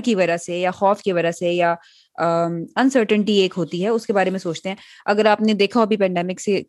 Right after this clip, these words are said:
کے دوران بھی آپ نے دیکھا ہوگا کئی لوگوں نے جس طرح گھر میں بے تحاشا چیزوں کے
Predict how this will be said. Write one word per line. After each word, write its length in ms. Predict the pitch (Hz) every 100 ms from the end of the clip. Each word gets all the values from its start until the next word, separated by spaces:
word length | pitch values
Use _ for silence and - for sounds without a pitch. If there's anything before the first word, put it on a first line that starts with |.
| _
کے 80 | 185
دوران 360 | 180 175 170 175
بھی 120 | 190
آپ 100 | 175
نے 80 | 165
دیکھا 240 | 170 185
ہوگا 180 | 175 170
کئی 240 | 170 202
لوگوں 240 | 214 196 202
نے 100 | 208
جس 200 | 190 -
طرح 240 | 190 190 185 - _ _ _ _ _ _ _ -
گھر 180 | 185 180
میں 280 | 196 202 214
بے 220 | 196 185
تحاشا 720 | 190 190 175 170 - 190 202 220
چیزوں 340 | 202 185 202
کے 240 | 196 185